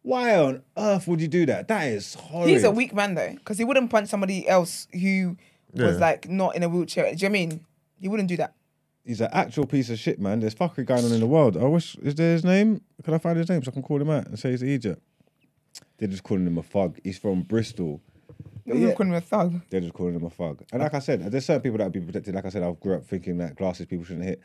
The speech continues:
Speaker 1: Definitely, like, s-, people in wheelchairs, if you saw a man on crutches or something like that. Like, you know, like, just, like,
Speaker 3: Yeah.
Speaker 2: Yeah, man. Like, just leave people alone.
Speaker 1: Yeah, like, people that look like they're guy-, brother, this was horrible. And that was a,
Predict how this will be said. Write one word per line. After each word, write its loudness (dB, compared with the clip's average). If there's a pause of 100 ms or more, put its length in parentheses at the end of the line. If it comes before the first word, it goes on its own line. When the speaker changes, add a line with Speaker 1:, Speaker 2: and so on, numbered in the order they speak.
(280)
Speaker 1:
Definitely, -2
like, 0
s-, -14
people -4
in 0
wheelchairs, -2
if -14
you -14
saw -2
a 0
man -2
on -6
crutches -6
or -2
something -4
like -2
that. -2
Like, 0
you 0
know, 0
like, 0
just, -2
like, 2
Speaker 3:
Yeah. 2 (240)
Speaker 2:
Yeah, 4
man. 2
Like, 4
just -10
leave -2
people -2
alone. 2
Speaker 1:
Yeah, 10
like, 4
people 2
that 4
look 0
like 4
they're 4
guy-, 0 (220)
brother, 2 (760)
this 2
was 0
horrible. 2
And 0
that 4
was 2
a, 0